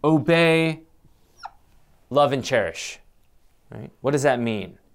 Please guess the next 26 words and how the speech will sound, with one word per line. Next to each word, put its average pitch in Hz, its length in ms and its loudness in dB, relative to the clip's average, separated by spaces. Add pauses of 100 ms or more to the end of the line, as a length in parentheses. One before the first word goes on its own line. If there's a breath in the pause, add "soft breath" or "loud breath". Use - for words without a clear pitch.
(320 soft breath)
When 170 120 4
we 190 80 8
fear 247 200 4
and 254 100 4
love 233 180 4
God, 240 300 8
we 208 160 4
honor. 208 480 4 (180)
That 233 200 6
is, 247 420 2 (440)
to 254 100 2
respect. 262 640 4 (240 soft breath)
Show 262 480 6
humility 294 960 4 (380 soft breath)
and 226 200 2
submission 208 880 4
as 175 200 0
we 208 100 2
submit 233 560 4
and 202 120 2
respect 202 640 4
their 202 200 6
authority, 220 420 6
knowing 254 320 2
in 294 100 -2
faith 190 380 2